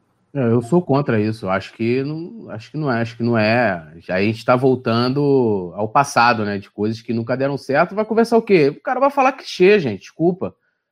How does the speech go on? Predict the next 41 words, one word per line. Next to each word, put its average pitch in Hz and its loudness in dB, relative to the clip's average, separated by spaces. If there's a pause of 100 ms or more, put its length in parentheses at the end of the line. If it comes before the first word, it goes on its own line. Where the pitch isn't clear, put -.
(120)
Vai 120 -6
falar 127 2
que 143 -2
o 127 -2
time 127 -6
corre, 123 2
que 113 -10
o 107 -10
time 120 -10
dá, 123 0
vai, 135 -2
vai, 190 -4
vai, 151 0
vai, 165 0
vai 131 -2
botar 165 2
aquele 175 -2
tweet 165 -2
do 165 -8
Felipe 160 -8
Luiz. 160 -2 (460)
A 107 -12
gente 107 -10
dá 117 0
o 113 0
coração, 139 -2
a 107 -2
gente 113 -6
sua, 139 -2
a 95 -4
gente 104 -10
não 110 -6
sei 120 -6
o 117 -16
que 123 -4
e 135 -6
tal. 135 0 (380)
Isso 143 -8
não 170 2
resolve 165 2
nada, 147 2